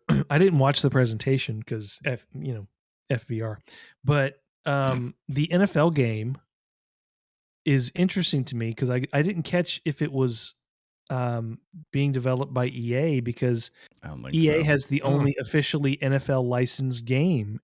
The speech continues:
Speaker 1: and the fact that there's another game here that is
Speaker 2: Mm-hmm.
Speaker 1: apparently N F L licensed is big news to me because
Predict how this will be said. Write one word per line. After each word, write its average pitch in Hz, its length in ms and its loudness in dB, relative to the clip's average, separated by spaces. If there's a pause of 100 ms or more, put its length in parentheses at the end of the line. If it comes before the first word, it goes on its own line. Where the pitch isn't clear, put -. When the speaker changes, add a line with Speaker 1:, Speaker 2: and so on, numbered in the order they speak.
(120)
Speaker 1:
and 127 180 2
the 127 60 0
fact 143 300 0
that 147 80 -6
there's 135 200 4
another 127 380 2
game 151 320 0
here 113 380 -4 (280)
that 95 180 -2
is 80 80 0
Speaker 2:
Mm-hmm. - 80 0
Speaker 1:
apparently 139 440 0
N 143 100 2
F 139 140 -2
L 127 160 0
licensed 120 720 -2 (360)
is 139 180 4
big 165 340 2
news 147 460 4
to - 120 -8
me - 320 -10
because 120 460 -2